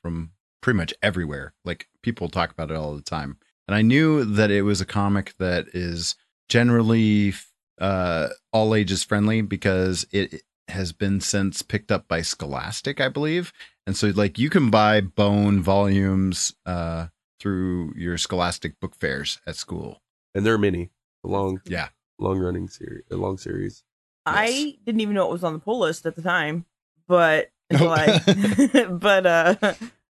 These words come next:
Speaker 3: it seems like something that I would enjoy continuing reading at some point if I have time.
Speaker 1: Yeah.
Speaker 2: <laughs> Uh,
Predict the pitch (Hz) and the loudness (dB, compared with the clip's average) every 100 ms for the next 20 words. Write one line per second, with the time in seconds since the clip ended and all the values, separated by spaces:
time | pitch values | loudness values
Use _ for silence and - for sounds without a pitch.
0 | _ - - 440 370 254 - 226 214 196 | _ -8 -2 0 2 2 2 0 2 2
1 | 180 180 185 175 170 175 190 185 180 208 | 4 4 2 0 0 2 4 2 2 0
2 | 226 262 240 180 165 160 160 190 - _ | 2 2 2 0 0 0 -2 -4 -8 _
3 | _ 170 180 175 160 143 127 _ _ - | _ -4 -4 -4 -6 -8 -12 _ _ -8
4 | 160 160 165 - 156 _ _ _ _ 110 | -6 -6 -6 -10 -16 _ _ _ _ -4
5 | 113 82 - 98 - _ _ _ 110 107 | -2 -2 -2 -6 -6 _ _ _ 0 0